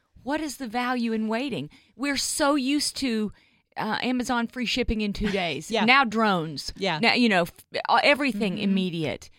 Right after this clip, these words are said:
Speaker 2: Yeah.
Speaker 1: And, uh, and so I, I ha-, I think I have trouble identifying the value in the waiting. But if I can identify the value in it, then, then it gives me a different perspective. So what's some of the
Speaker 2: Well,
Speaker 1: value?
Speaker 2: well, here, here's my, my take on it. I'm, I'm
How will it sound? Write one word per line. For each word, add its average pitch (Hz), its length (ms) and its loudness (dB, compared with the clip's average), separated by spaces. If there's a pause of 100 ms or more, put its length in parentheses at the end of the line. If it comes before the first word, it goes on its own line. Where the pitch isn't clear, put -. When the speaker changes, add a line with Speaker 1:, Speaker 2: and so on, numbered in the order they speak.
(140)
Speaker 2:
Yeah. 139 220 -4
Speaker 1:
And, 202 380 0
uh, 190 340 0
and 208 240 0
so 233 180 0
I, 214 200 4
I 220 100 4
ha-, 214 240 -2
I 226 80 0
think 233 380 -2 (160)
I 247 140 4
have 247 220 0
trouble 214 560 0 (160)
identifying 202 760 0
the 190 100 -6
value 170 360 0
in 190 120 0
the 202 80 0
waiting. 214 340 0
But 175 140 -2
if - 180 -2
I 185 120 -2
can 233 300 0
identify 208 500 -2
the 170 60 -6
value 165 380 -4
in 170 140 -4
it, 208 120 -6
then, 196 260 -4 (440)
then 214 300 2
it 165 100 -6
gives 202 220 -4
me 214 80 2
a 190 40 -2
different 175 280 -6
perspective. 220 500 -10
So 202 160 -4
what's 226 220 -2
some 240 180 0
of 226 60 0
the 269 60 8
Speaker 2:
Well, 269 80 6
Speaker 1:
value? 226 460 0
Speaker 2:
well, 254 140 6
here, 349 300 2
here's 339 280 0
my, 233 300 2
my 190 160 -2
take 170 260 -4
on 160 120 -2
it. - 80 -4
I'm, 277 260 4
I'm 269 360 2